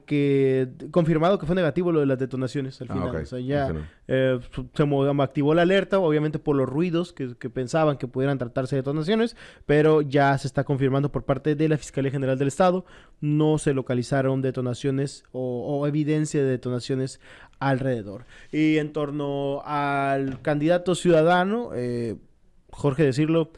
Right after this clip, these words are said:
Speaker 1: ha habido un desencanto por parte de la sociedad en general hacia los candidatos ciudadanos, ¿eh? El
Speaker 2: Ujú.
Speaker 1: tema no prendió. Eh, se dio el tema del Bronco en, en, en Nuevo León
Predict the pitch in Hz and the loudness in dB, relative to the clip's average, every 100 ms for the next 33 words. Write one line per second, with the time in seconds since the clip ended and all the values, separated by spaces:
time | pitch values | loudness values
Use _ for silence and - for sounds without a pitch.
0 | _ _ - 135 175 180 180 151 131 160 | _ _ -2 0 2 0 -2 -4 -2 -2
1 | 175 160 135 156 151 175 147 135 127 123 | -2 -6 -6 -6 -4 -6 -2 -2 -2 -4
2 | 123 123 120 120 123 139 123 135 143 185 | -4 -4 -4 -6 -6 -8 -4 -2 0 0
3 | 170 139 131 151 202 _ _ _ - 131 | -2 -2 -2 -2 -4 _ _ _ -6 -4
4 | 135 127 131 127 135 135 156 135 131 147 | -2 -2 -4 -4 -4 -6 -4 -2 -2 -2
5 | 131 117 202 107 147 160 160 165 170 160 | -6 -6 -4 -2 0 2 0 0 0 0
6 | 151 202 - - _ _ 135 131 127 143 | 0 -2 -10 -20 _ _ -2 0 0 2
7 | 127 147 165 175 170 143 131 151 160 220 | 4 4 4 2 2 2 2 2 0 -2
8 | 294 214 139 135 135 135 139 131 123 131 | -2 -4 -6 -8 -8 -10 -10 -10 -10 -8
9 | 123 131 147 170 | -4 0 2 0